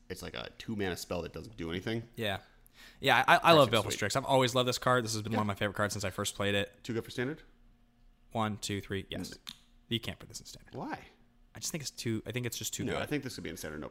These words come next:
Speaker 1: I mean, I think it would be one of the better cards in the format, but I think you'd put this in standard. No problem.
Speaker 2: Interesting. Well, I don't really play
Speaker 1: It's just a
Speaker 2: standard, so.
Speaker 1: one one death touch.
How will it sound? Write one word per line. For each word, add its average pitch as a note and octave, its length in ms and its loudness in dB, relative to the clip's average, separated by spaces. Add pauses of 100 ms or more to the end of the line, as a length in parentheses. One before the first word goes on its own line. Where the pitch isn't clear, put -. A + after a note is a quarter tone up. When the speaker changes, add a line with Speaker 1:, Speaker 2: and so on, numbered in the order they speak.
Speaker 1:
I C#3+ 60 6
mean, D#3 100 6
I D3+ 60 -2
think D#3+ 100 4
it D#3+ 60 8
would B2+ 140 6
be B2+ 60 2
one A#2 160 4
of A#2 40 4
the G#2 80 4
better G#2+ 120 6
cards F#2+ 220 0
in E2 60 -6
the - 40 -12
format, G2 280 -2
but F2+ 60 -2
I F2 40 -2
think E2 140 -6
you'd - 100 -12
put - 140 -14
this - 100 -14
in A1+ 80 -14
standard. G#1 280 -10
No - 20 -14
problem. - 140 -8
Speaker 2:
Interesting. G2 300 -6 (420)
Well, A2 100 2
I A2+ 40 2
don't A2+ 100 0
really G2+ 100 0
play F#3 80 -2
Speaker 1:
It's - 100 -4
just A3+ 140 -4
a - 20 4
Speaker 2:
standard, D#3+ 140 0
so. D#3+ 60 -2
Speaker 1:
one F3+ 80 0
one F3+ 120 2
death C3+ 240 0
touch. G2+ 180 -4